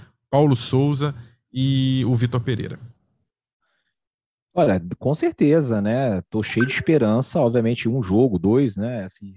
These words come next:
Speaker 2: é muito pouco pra você fazer uma análise sobre um treinador. Mas hoje ele ganhou do Al Sadd, que é o melhor time do Catar,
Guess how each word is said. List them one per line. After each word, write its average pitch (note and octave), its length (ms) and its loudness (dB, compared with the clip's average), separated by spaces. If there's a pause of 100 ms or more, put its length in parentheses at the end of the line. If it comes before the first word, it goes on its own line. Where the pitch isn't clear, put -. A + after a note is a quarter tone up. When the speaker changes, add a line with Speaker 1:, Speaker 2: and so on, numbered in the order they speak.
Speaker 2:
é G#2 40 -18 (140)
muito G#3 180 -12
pouco C3+ 240 2
pra C3+ 140 0
você C3+ 320 -2
fazer A#2 300 0
uma B2+ 100 2
análise A2+ 560 -2 (480)
sobre A#2+ 220 0
um A#2+ 40 0
treinador. B2+ 480 0
Mas C#3 300 0
hoje B2 300 2
ele C3 100 -4
ganhou C3 420 0 (400)
do B2+ 200 2
Al A2 160 2
Sadd, A2 400 -2
que - 100 -4
é - 20 2
o F#3+ 40 0
melhor G3+ 320 2
time D#3 240 -8
do B2+ 80 -2
Catar, A#2 580 -2